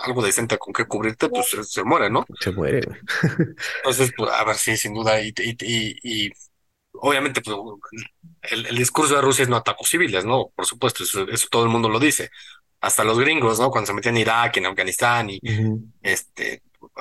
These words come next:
Speaker 1: hasta los talibanes dicen, "No, no, no, yo no me meto con civiles", ¿no? Cuando la realidad es otra com-, por completo y todo el mundo lo sabe. Es,
Speaker 2: Ujú.
Speaker 1: es, es, son distintas formas de promocionarte a ti mismo, ¿no? Porque del
Speaker 2: Digo,
Speaker 1: otro lado, pues, obviamente la prensa occidental dice, "No, sí, Putin se atacó y mira, aquí está el video, no sé qué".
Speaker 2: <laughs>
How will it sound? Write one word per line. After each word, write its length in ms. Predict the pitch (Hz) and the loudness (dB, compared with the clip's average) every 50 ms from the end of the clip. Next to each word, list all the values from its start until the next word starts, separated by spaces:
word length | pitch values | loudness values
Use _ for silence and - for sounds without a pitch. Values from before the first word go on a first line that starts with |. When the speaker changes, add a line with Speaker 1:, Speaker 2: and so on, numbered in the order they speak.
| - - - | -10 -8 -4
Speaker 1:
hasta 200 | - - - - | -4 -2 0 0
los 160 | 110 113 110 - | 0 2 0 0
talibanes 540 | - 117 123 131 147 165 170 156 135 127 | 0 2 2 2 2 2 4 4 2 4
dicen, 200 | 143 151 131 131 | 4 2 4 4
"No, 120 | 123 123 120 | 4 4 4
no, 100 | 113 107 | 4 2
no, 180 | 98 95 104 | 2 2 2
yo 100 | 98 104 | 2 4
no 80 | 135 151 | 4 4
me 80 | 120 101 | 2 2
meto 180 | 107 - 117 | 2 0 0
con 140 | - 92 95 | -2 0 -2
civiles", 320 | - - 127 147 120 92 - | 0 2 2 2 2 2 2
¿no? 160 | 107 117 104 - 101 - | 2 0 0 -2 -6 -6
Cuando 240 | - 101 107 107 110 | -2 -2 0 2 2
la 80 | 110 110 | 2 4
realidad 340 | 107 107 104 113 110 110 120 | 4 4 4 4 4 4 4
es 140 | 123 - 123 | 4 2 2
otra 200 | 110 - 110 - | 2 0 -2 -4
com-, 200 | - - 98 - - | -4 -10 -14 -10 -2
por 180 | - 104 101 | 0 0 0
completo 360 | - - 120 127 156 156 156 151 | 2 0 0 2 2 2 2 2
y 80 | 135 | 2
todo 220 | - 131 131 139 135 | 2 2 4 4 4
el 60 | 135 | 4
mundo 180 | 135 139 147 147 | 4 6 6 6
lo 60 | 147 | 4
sabe. 260 | 139 - 190 147 110 110 | 4 4 2 2 2 2
Es, 160 | 110 - - - - | 2 0 -4 -6 -6
Speaker 2:
Ujú. 560 | - 117 - - 104 92 92 98 104 107 - - - | -8 -6 -4 -2 -2 -2 -2 -4 -6 -8 -10 -12 -4
Speaker 1:
es, 200 | - 113 113 - | -2 -2 0 0
es, 220 | 107 - 120 113 - | -2 -4 -4 -4 -4
son 280 | - - - 131 131 139 | -4 -4 -2 0 2 2
distintas 640 | 139 131 - - 143 143 139 147 131 113 - - - | 2 0 2 0 0 2 4 2 2 4 2 0 -2
formas 420 | - 131 131 131 131 131 127 117 | 0 2 2 4 4 4 2 4
de 200 | 110 110 104 101 _ _ - - _ - | 4 2 2 2 _ _ -14 -14 _ -4
promocionarte 800 | - 120 120 117 117 120 110 - 127 120 120 123 123 123 123 127 | 0 2 2 4 4 4 4 4 2 4 4 2 2 2 0 0
a 60 | 113 | 0
ti 120 | - 120 120 | 2 2 2
mismo, 320 | 123 123 117 101 92 98 | 4 2 2 0 -4 -6
¿no? 160 | 117 - - - - - _ _ - - 131 131 - | -8 -8 -8 -10 -20 -20 _ _ -4 -2 -2 -2 0
Porque 180 | - - - 143 | 0 2 2 4
del 100 | 147 165 | 4 2
Speaker 2:
Digo, 60 | 165 | 2
Speaker 1:
otro 120 | - - | 4 4
lado, 160 | 160 165 170 165 | 4 4 4 4
pues, 100 | - 131 | 4 4
obviamente 300 | 147 147 143 147 147 143 | 4 4 2 2 2 2
la 200 | 127 120 117 117 | 4 4 2 2
prensa 520 | - 135 135 135 127 147 131 127 120 117 107 | 2 2 2 4 4 2 2 2 2 2 0
occidental 420 | - - - 131 127 123 131 127 | -2 0 0 0 2 2 2 2
dice, 200 | 131 123 - 123 | 2 4 2 2
"No, 140 | 135 143 135 | 2 2 2
sí, 160 | - 135 123 | 2 0 0
Putin 320 | 123 127 135 123 139 135 127 | 0 0 0 2 2 2 2
se 100 | - 117 | 2 0
atacó 380 | 117 - 110 - 143 143 139 | 0 0 0 4 4 4 4
y 40 | 113 | 4
mira, 280 | 98 120 151 147 - - | 2 2 2 2 2 0
aquí 160 | - - 127 | 0 -2 -2
está 140 | - 135 117 | 0 0 0
el 40 | 98 | 0
video, 320 | 95 98 131 143 151 120 | 2 2 4 4 4 2
no 80 | 113 113 | 0 0
sé 120 | - - | -2 2
qué". 220 | - 135 147 151 143 | 2 2 4 4 4
Speaker 2:
<laughs> 420 | 123 - - 127 - - - _ | 2 2 -2 -4 -4 -6 -16 _